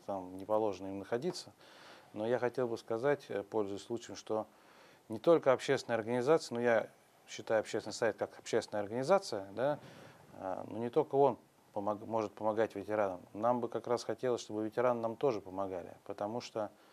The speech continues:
являясь субъектом общественного контроля, а, за системой исполнения наказаний, мы в то же время не являемся самой системой,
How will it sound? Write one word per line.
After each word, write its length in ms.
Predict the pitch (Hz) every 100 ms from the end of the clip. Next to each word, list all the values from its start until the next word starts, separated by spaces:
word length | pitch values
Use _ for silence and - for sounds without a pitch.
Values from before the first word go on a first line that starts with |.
| - - - _
являясь 360 | 104 113 120 110
субъектом 440 | 117 117 120 120
общественного 400 | 110 120 - 107
контроля, 560 | 117 117 156 180 135 92 - _ _ _
а, 360 | - 95 92 92
за 560 | 95 107 104 98 92 90
системой 540 | - 104 - 98 95 92
исполнения 440 | - 104 101 95
наказаний, 600 | 95 107 104 101 87 - - - - - - - _ _ _ _ -
мы 440 | 98 107 139 147 120
в 40 |
то 120 | - 117
же 100 | 117
время 280 | 135 131
не 120 | 113 113
являемся 380 | 113 135 120
самой 240 | - 110 107
системой, 540 | 110 - 127 95 85